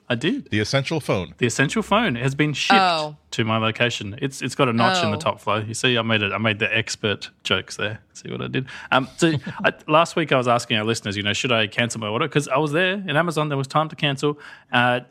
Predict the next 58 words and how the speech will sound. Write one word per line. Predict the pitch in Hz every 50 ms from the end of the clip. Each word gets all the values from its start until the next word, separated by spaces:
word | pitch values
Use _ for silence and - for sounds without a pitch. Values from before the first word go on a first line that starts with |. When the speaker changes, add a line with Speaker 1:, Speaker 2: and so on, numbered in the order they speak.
| _ -
Speaker 1:
you | 147 151 170 170
guys | 170 160 151 143 139
were | 143
like, | 147 151 143 -
"Oh, | 226 214
you | 208 196
know, | 185 160 160
you | 165 151
should | - - 135
probably | 147 151 143
still | - - 147 131
do | 117 117 117 123
it." | 120 120
And | 120 120 127 120 -
someone | 165 156 160 123
on | 123 -
Twitter | - 170 165 143 120
reached | 117 113 107 - - 113
out. | 101 95 - - -
Uh, | 110 113 113
f-, | 113 - -
I | 117
forget | - 123 131 120 110
their | 107 92
name. | 90 90 87 87 90
I | 92
probably | - - 98 92
should | 87 - - 104
look | 104 101 -
this | 101 - -
up. | 101 101 - -
But | - 110 - - - - - -
they | - 139
were | 131 127
like, | 127 131 -
"Don't | 165 170 156
do | 196 220
it, | 220
Russell. | 175 160 135 - - 104 92 -
I've | - 107 123
ordered | 139 151 151 147 135
mine | 127 127 131 131 127 131 104
and | 107 107
I | 110
love | 110 113 113 110 113
it. | 113 - 110
And | 113 117
also, | 123 127 127 - 135 120 110
like, | 110 107 - -
your | 101 98
app's | 117 - - -
a |
bit | 113 107 - -
broken | 110 120 147 - 127 104
on | 90 90 101
it." | 95
I'm | 92 95
like, | 101 107 123